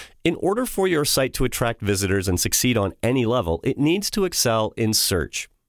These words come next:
Now that's obvious, yet it's amazing how many websites built by agencies and web design specialists largely neglect search engine optimization best practices.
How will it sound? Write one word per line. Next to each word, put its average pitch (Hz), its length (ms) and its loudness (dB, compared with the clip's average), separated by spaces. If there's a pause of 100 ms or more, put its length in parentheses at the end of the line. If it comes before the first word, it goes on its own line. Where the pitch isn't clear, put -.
(260)
Now 123 80 2
that's 170 200 0
obvious, 90 360 0 (240)
yet 139 160 2
it's 143 140 -4
amazing 139 460 0
how 131 260 -4
many 156 160 0
websites 123 500 0
built 104 200 -2
by 92 160 0
agencies 104 440 0
and 85 140 0
web 117 160 0
design 98 300 -2
specialists - 680 -4
largely 147 600 0
neglect 113 420 -2
search - 240 -4
engine 127 220 0
optimization 98 680 0
best 117 220 -4
practices. - 640 -2